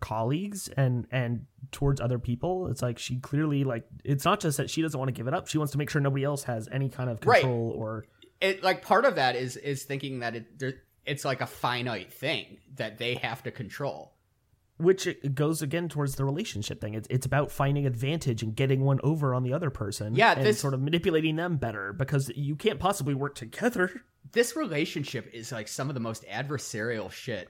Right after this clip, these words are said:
Speaker 2: like, the most low-key adversarial shit.
Speaker 1: I'm not saying my wife and I don't ever have any disagreements,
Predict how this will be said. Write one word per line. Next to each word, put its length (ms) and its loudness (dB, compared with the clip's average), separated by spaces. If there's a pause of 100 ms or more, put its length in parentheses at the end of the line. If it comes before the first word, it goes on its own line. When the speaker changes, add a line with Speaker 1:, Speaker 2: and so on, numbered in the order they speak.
Speaker 2:
like, 240 -2
the 80 2
most 240 2
low-key 720 2
adversarial 760 -6
shit. 360 -16 (340)
Speaker 1:
I'm 200 -2
not 180 0
saying 260 0
my 140 2
wife 260 0
and 100 -2
I 220 0 (100)
don't 240 4
ever 220 4
have 260 -2
any 220 2
disagreements, 840 -4